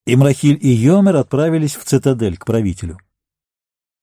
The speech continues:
Но в тронном зале его не было. Там на возвышении покоился Теодан, король Рохана. Двенадцать факелов горели вокруг.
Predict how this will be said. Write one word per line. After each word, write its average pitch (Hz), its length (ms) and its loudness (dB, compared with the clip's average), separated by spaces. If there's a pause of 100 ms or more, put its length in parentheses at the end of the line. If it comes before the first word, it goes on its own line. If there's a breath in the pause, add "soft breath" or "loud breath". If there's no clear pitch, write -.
(260)
Но 107 200 -2
в 147 80 -12
тронном 208 440 0
зале 208 280 0
его 190 200 0
не 175 200 0
было. 95 280 -6 (1120)
Там 160 340 2
на 143 100 0
возвышении 131 800 0
покоился 127 840 -2
Теодан, 104 840 -4
король 104 380 -2
Рохана. 92 600 -4 (680)
Двенадцать 107 640 0
факелов 143 640 -4
горели 135 340 -2
вокруг. 127 540 -4